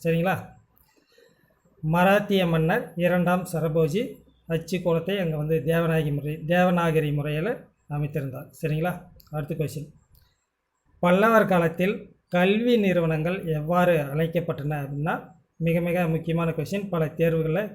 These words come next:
கேட்கப்பட்ட கேள்விகள். சரிங்களா? கடிகை. ஆர் எம் எஸ் ஏ திட்டம் எந்த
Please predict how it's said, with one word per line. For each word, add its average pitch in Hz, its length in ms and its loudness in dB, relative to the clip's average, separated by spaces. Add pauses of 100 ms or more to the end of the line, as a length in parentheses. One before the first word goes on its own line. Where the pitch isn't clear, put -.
கேட்கப்பட்ட 165 500 -6 (340)
கேள்விகள். 143 480 -2
சரிங்களா? 156 300 -2 (140)
கடிகை. 165 420 0 (1800)
ஆர் 185 260 4
எம் 208 160 4
எஸ் 180 200 0
ஏ 175 140 2
திட்டம் 180 360 -2 (160)
எந்த 180 300 0